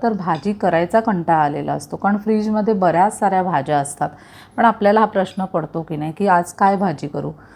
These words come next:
तर ते काम करायचा आपल्याला कंटाळा आलेला असतो, कारण त्याची कारणं ही असू शकतात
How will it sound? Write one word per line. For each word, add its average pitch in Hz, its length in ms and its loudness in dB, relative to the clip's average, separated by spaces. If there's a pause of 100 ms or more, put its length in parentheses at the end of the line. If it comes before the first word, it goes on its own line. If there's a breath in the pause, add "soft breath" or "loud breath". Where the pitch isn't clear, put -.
(260 loud breath)
तर 226 120 -4
ते 277 60 -2
काम 202 480 4
करायचा 240 400 2
आपल्याला 175 320 0
कंटाळा 147 460 -2
आलेला 143 300 -4
असतो, 143 260 -10
कारण 196 260 2
त्याची 208 320 -2
कारणं 214 500 2
ही 226 140 2
असू 208 300 0
शकतात 180 420 -4